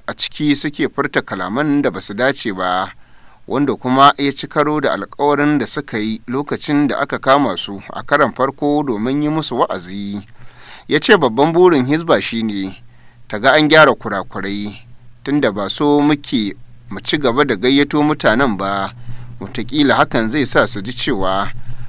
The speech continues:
ba su kyauta ba. Tunda an yi yarjejeniya da su,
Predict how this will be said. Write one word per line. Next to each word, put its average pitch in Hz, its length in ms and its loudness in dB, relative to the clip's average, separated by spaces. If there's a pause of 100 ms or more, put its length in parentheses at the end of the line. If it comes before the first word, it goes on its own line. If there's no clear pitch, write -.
(180)
ba 92 120 -8
su - 120 -4
kyauta 110 480 0
ba. 101 240 -2 (920)
Tunda 131 320 2
an 147 240 0
yi 156 80 4
yarjejeniya 127 720 2
da 120 80 0
su, 95 240 -6